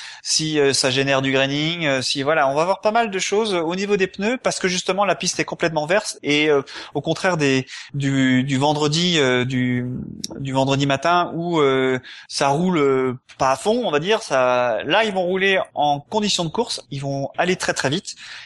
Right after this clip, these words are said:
et, euh, ils vont forcément détruire le, leurs pneus et, et on, on verra bien. Donc ce qui, euh, euh, pour la suite de la saison, ce, ce Grand Prix là va être intéressant de,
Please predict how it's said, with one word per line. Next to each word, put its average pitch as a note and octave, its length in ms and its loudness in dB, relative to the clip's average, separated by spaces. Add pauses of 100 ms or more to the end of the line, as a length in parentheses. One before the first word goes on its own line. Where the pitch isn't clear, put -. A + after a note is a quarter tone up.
et, E3 320 2
euh, B2 140 2
ils C#3 100 2
vont D3+ 100 -6
forcément - 560 -2
détruire F#3 340 -2
le, D#3 100 2 (160)
leurs D3 300 -2
pneus F3 540 -2
et, B2 600 0
et D#3 60 2
on, A#2 580 -2
on A#2+ 60 -8
verra G#2+ 200 0
bien. D3+ 280 2
Donc A#2+ 180 -4
ce - 140 0
qui, C#3 320 -2
euh, G#2+ 160 0 (580)
euh, A2 1120 2
pour B2+ 140 2
la A#2+ 100 2
suite D#3+ 220 2
de C#3+ 80 0
la B2 100 2
saison, C3 320 2
ce, B2+ 320 0
ce - 160 -8
Grand B2+ 340 -4
Prix E3 180 -2
là F#3 120 4
va F3 80 2
être C#3 140 0
intéressant D3 460 0
de, B2+ 480 -2